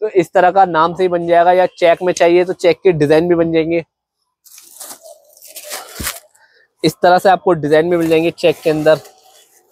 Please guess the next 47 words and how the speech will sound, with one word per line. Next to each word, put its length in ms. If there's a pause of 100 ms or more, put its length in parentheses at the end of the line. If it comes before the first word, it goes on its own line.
(580)
ये 120
देखो 160
guys, 320 (540)
अगर 180
आपको 260
pocket 420
use 260
नहीं 120
करनी, 260
खाली 260
संता 380
यूज 260
करना 240
है, 60
तो 60
संता 300
इस 100
तरह 200
के 100
हमारे 160
पास 200
printed 320
में 140
मिल 180
जाएंगे, 280
एक 240
तरफ 240
check, 240
एक 140
तरफ 200
black 360
में, 100
एक 140
plain 220
में, 160 (360)
इस 160
तरह 180
भी 120
मिल 180
जाएंगे। 360 (1500)
थोड़ा 160
डिजाइनिंग 480
में 80
चाहिए 260
तो 100
डिजाइनिंग 460
में 100